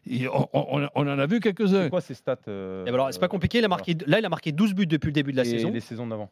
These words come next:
Speaker 3: Il a marqué douze buts sur l'ensemble des, des deux précédentes saisons également.
Speaker 2: D'accord.
Speaker 3: Voilà. Et alors, il pesait par exemple trente-trois buts des,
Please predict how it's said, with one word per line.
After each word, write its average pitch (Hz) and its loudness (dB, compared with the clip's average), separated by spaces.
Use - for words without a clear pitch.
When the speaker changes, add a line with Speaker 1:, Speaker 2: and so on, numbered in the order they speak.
Speaker 3:
Il 139 2
a 156 4
marqué 165 -4
douze 196 2
buts 220 -2
sur - -6
l'ensemble 208 0
des, 180 0
des 147 0
deux 175 0
précédentes 170 -6
saisons 170 -4
également. 135 -2
Speaker 2:
D'accord. 101 -6
Speaker 3:
Voilà. 110 -4
Et 120 -2
alors, 117 2
il 147 -2
pesait 180 2
par 160 0
exemple 151 -4
trente-trois 175 0
buts 170 -4
des, 135 2